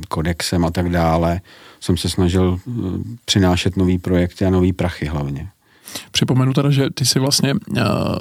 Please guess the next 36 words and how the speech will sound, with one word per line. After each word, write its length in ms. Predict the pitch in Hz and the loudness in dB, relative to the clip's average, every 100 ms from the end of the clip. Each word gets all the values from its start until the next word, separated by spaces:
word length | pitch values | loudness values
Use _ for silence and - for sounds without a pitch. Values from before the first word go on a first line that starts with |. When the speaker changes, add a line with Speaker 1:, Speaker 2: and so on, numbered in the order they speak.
| - | -6
Speaker 2:
od 80 | - | -4
toho 180 | - 127 | 0 2
roku 160 | 131 - | 2 2
devadesát 400 | 127 127 135 131 | 2 2 2 2
osm 240 | - 131 | 0 2
do 100 | 127 | 2
dva 140 | 131 | 0
tisíce 340 | 131 - 131 156 | -4 -2 0 0
pět 220 | 131 127 | 0 0
byl 220 | 127 127 117 _ - | 0 0 -2 _ -6
šéfredaktorem 500 | 127 127 123 139 135 | 0 0 0 0 0
iDnesu 460 | 139 143 139 139 | 0 2 2 2
a 40 | 143 | 0
pak 180 | - - | -2 -2
si 100 | 127 | -2
postoupil 580 | - - 135 131 139 | 0 0 0 0 0
vlastně, 400 | 127 123 - 135 127 - - - - _ _ | 0 0 0 -2 -4 -12 -20 -20 -20 _ _
řekl 220 | 160 127 127 | -4 0 0
bych 160 | 127 | 2
asi 180 | 123 127 | 2 2
o 100 | 127 | 0
to-, 120 | 131 147 | -2 -2
tu 120 | 131 | 2
úroveň 420 | 131 127 123 123 | 4 4 2 2
vejš 340 | 123 123 127 - 127 | 2 2 0 -2 0
na, 340 | 131 131 131 - | 0 0 0 -2
eh, 560 | - - - 73 73 - | -2 -2 -4 -4 -6 -6
tu 100 | - | -6
pozici 380 | - 127 120 135 | -2 0 2 2
ředitele 420 | 127 127 123 127 - - 139 120 | 2 0 0 0 -2 -6 -6 -4
internetových 520 | 127 131 135 131 139 - 131 127 127 127 - | -4 -4 -2 -2 -4 -6 -4 -2 -2 -2 -4
aktivit 400 | - 123 135 143 | 0 0 0 0
Mafry 400 | 127 - 127 156 - - - - - | -2 0 -2 -2 -6 -18 -20 -20 -6
a 80 | - | -2
potom 320 | - 123 127 | 0 2 2
vlastně, 320 | 123 127 131 | 2 2 0